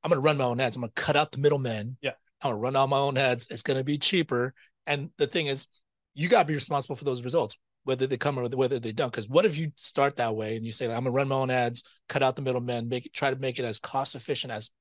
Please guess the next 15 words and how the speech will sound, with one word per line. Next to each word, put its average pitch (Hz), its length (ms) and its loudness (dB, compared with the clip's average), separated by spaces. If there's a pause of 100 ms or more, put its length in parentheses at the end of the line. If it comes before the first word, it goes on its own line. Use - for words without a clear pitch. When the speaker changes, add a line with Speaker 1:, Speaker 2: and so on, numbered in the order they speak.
(140)
Speaker 1:
possible, 110 500 -6 (560)
and 131 120 -4
I'm 107 160 -4
not 135 120 2
gonna 143 120 -4
buy 143 120 6
any 135 100 -2
leads, 131 200 -2
I'm 113 100 -8
just - 160 -8
gonna 113 160 -10
do 143 80 -4
it 135 60 -4
all 127 120 2
myself." 123 480 -2